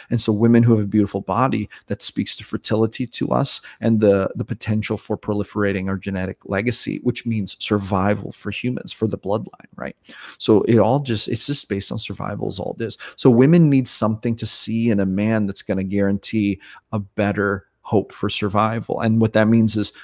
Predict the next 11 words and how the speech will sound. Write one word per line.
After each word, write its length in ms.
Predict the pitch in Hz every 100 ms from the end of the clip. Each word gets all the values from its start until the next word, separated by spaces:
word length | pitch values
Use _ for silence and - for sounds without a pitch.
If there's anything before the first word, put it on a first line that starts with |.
| -
high 260 | - 113
value 300 | 113 120 117
men 180 | 113 104
who 60 | 104
can 160 | -
solve 320 | 101 - 95 101
a 40 |
problem 680 | - 101 92 90 98 95 98 _ _ _
or 240 | 110 104
who 160 | 101 110
can 480 | - 107 101 92